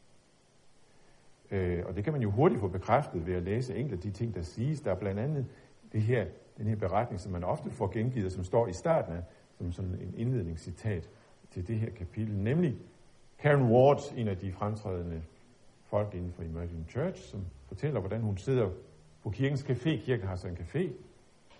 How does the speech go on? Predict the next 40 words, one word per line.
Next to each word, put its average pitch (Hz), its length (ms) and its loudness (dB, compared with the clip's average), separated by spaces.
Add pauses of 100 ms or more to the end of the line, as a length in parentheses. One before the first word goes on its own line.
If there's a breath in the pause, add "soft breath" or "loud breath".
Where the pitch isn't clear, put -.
(220)
om 98 60 -10
det 87 120 -10
har 80 100 -6
mere 123 180 0
end 107 80 0
café, 92 200 -4
det 98 180 -4
ved 107 80 -2
jeg 87 120 -4
så 101 80 -4
ikke, 120 140 -4
men 90 120 -8
i - 20 -6
hvert 95 160 -6
fald 98 100 -10
har 95 100 -6
de 90 60 -10
en 80 140 -12
café, - 280 -8 (420)
hvor - 80 -8
hun 110 100 -2
sidder 117 200 0
med 101 80 -2
en 87 80 -6
bekendt 151 320 -6
og 131 80 -8
snakker 131 300 -4
med 110 120 -4
hende 98 260 -4
i 82 220 -8 (200)
flere 127 220 -2
timer. 185 640 0 (920)
Og - 60 -10
så 131 100 -6
spørger 123 360 2 (180)
hende 101 220 -4
her 92 240 -2 (640)
så 87 100 -6
til 90 120 -6
sidst, 98 340 -6